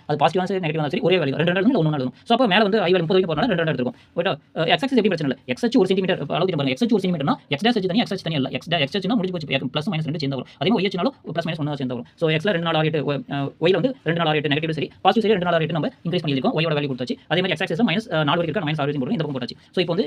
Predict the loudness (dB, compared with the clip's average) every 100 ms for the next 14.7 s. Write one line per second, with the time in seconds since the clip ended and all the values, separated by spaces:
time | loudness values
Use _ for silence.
0 | -2 -2 0 0 -2 -4 -2 0 2 2
1 | 2 2 2 2 0 -2 -2 0 2 2
2 | 2 0 0 -2 -4 -2 0 2 2 2
3 | 0 -4 _ _ _ _ _ _ _ 0
4 | 2 2 0 0 2 2 2 -2 -4 -2
5 | -2 -2 -2 -2 -4 -4 0 2 2 0
6 | 0 2 2 0 0 0 0 -2 -4 -2
7 | 0 0 -4 -6 -4 -6 -6 -2 0 0
8 | 0 0 -2 -6 _ _ -2 0 0 -2
9 | -4 0 0 0 -2 0 0 0 -2 -2
10 | 0 0 -2 -6 -10 -4 0 0 0 -2
11 | -2 -2 -2 -6 -6 _ _ _ -2 -2
12 | -2 _ -8 -4 -2 -2 0 0 0 0
13 | -2 0 0 0 -2 -2 -2 -2 -4 -4
14 | -4 -2 -2 -2 -2 -2